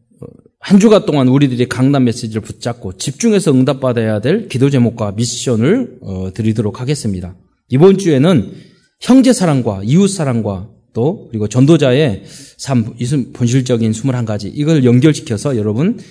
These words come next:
기도해 주시기 바랍니다. 이 일곱 가지 부분, 어, 기도 제목으로 제가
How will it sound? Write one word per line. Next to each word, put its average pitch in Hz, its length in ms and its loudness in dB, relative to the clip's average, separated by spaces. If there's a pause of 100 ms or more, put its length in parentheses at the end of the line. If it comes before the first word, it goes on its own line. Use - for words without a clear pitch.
(180)
기도해 120 340 0
주시기 107 240 -8
바랍니다. 98 560 -8 (140)
이 120 80 -2
일곱 123 300 0
가지 110 260 -4
부분, 113 460 -2 (420)
어, 95 420 -8
기도 127 220 0
제목으로 104 480 -2
제가 98 280 -8